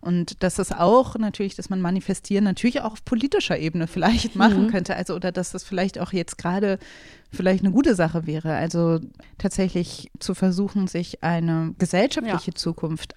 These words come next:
Speaker 1: auszumalen und zu denken, wir arbeiten dahin. Weil ich glaube, daran mangelt's total.
Speaker 2: Total.
Speaker 1: Ja, ich denke manchmal noch an Zeiten von The Green New Deal nach,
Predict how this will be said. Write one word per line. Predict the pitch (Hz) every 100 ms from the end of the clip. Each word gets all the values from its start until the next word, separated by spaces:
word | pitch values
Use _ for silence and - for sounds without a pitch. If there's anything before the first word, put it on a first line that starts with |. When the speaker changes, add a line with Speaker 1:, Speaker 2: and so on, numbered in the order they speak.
| -
Speaker 1:
auszumalen | 180 202 - - 175 165 160 160
und | 165
zu | 165
denken, | 160 165 170
wir | 165 165 -
arbeiten | - 175 170 156 - 170
dahin. | 147 151 151 151 160
Weil | 160
ich | -
glaube, | 175 170
daran | 160 208 226 214 196 _ - 175 170
mangelt's | 165 165 160 - - -
total. | 160 - 185 208 151
Speaker 2:
Total. | 330 - 311 339 311 - 160
Speaker 1:
Ja, | 208
ich | -
denke | - 190 185
manchmal | 180 - 175
noch | 170
an | 170
Zeiten | - 175 175 175 180
von | - 180 170 165 -
The | 175
Green | 165 185 175
New | 170
Deal | - 180 170 175
nach, | 170 185 277 -